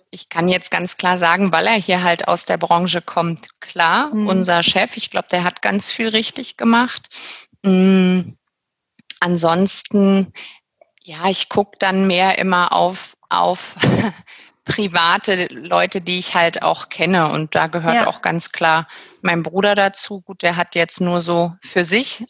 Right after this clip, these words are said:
Speaker 1: einen Mannbetrieb selbstständig, aber, äh, hat das auch total klasse gemacht. Das sind eher so Personen, mit denen ich mich dann vergleichen kann, weil ich weiß, wie
Speaker 2: Ja.
Speaker 1: sie aufgewachsen <laughs> sind und
Speaker 2: Ah, ja.
Speaker 1: wie sie das selber halt meistern. Ansonsten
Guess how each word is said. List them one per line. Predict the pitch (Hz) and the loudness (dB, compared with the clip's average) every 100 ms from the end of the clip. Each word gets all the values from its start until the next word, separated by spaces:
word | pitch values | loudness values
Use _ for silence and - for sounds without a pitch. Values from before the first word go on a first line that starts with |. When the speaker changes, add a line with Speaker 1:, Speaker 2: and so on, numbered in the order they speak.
| - | -4
Speaker 1:
einen | 175 175 | -2 0
Mannbetrieb | 175 214 208 208 - - 220 - | 2 2 2 -2 -2 -4 -4 0
selbstständig, | 202 208 - - 190 196 196 202 - | 2 2 2 2 0 0 0 -2 -2
aber, | 180 175 175 175 - - - - | 0 2 2 0 -10 -16 -14 -2
äh, | 175 170 170 | 2 4 2
hat | - 185 175 | -2 -6 -2
das | 180 - | -2 0
auch | 170 - | 0 0
total | - 180 175 170 170 | -4 -2 2 2 0
klasse | - 175 - 185 | -2 -4 -2 -2
gemacht. | 175 170 170 - | 0 0 -2 -8
Das | 170 | -4
sind | 175 185 | 0 0
eher | - 175 180 | 0 2 2
so | 175 175 | 0 -4
Personen, | - 180 165 180 190 | 0 0 2 2 2
mit | 170 - | 0 -2
denen | 170 | -4
ich | 170 - | -4 -4
mich | 170 | -4
dann | - 170 | -2 -2
vergleichen | 170 180 - 185 180 208 | -2 -2 0 -2 0 -4
kann, | - 170 165 | 0 0 0
weil | 160 160 | 0 0
ich | 160 - | -2 0
weiß, | 160 170 - | 0 0 -2
wie | 240 | -4
Speaker 2:
Ja. | 175 | -2
Speaker 1:
sie | - | -2
aufgewachsen | 175 - 190 - - 240 214 | -2 -4 -10 -10 -8 -2 2
<laughs> | 180 320 285 | 4 4 2
sind | 214 | 2
und | 180 185 - - - | 2 2 0 -6 0
Speaker 2:
Ah, | 339 | 2
ja. | 320 269 | 4 2
Speaker 1:
wie | 202 190 | -2 -6
sie | - | -4
das | 180 - | -4 0
selber | 175 180 185 | 2 4 2
halt | 185 175 170 - - - _ - | 2 0 0 -6 -14 -20 _ -8
meistern. | 180 170 185 - 180 170 | 0 2 0 0 0 2
Ansonsten | - 175 165 170 202 - - 196 196 190 196 - | 0 0 0 0 0 -4 -6 0 2 2 0 -2